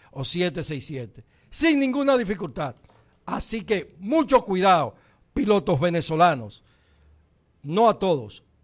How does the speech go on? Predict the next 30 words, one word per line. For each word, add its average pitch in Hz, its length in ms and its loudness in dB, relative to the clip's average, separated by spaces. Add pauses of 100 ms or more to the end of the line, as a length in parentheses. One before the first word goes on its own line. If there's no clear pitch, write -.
hay 208 200 6
las 180 240 -2
excepciones. 127 720 -10 (960)
Y 220 140 -2
yo 262 180 2
quisiera 185 420 2
que 151 100 -4
Franco 262 300 4
De 240 80 8
Vita 170 300 -2
y 147 120 -4
Luis 165 280 -4
Reyes 123 400 -6 (680)
me 180 160 0
digan 156 420 -2 (120)
cómo 269 400 6
pueden 226 360 2
sacar 202 480 0
un 190 120 -8
type 160 440 2 (400)
para 175 240 4
un 226 160 0
avión 214 300 2
Hotel 214 300 -2
India 139 340 -6 (280)
con 214 260 2
una 247 180 0
licencia 220 560 0
convalidada 175 920 0 (320)
dominicana. 147 800 -4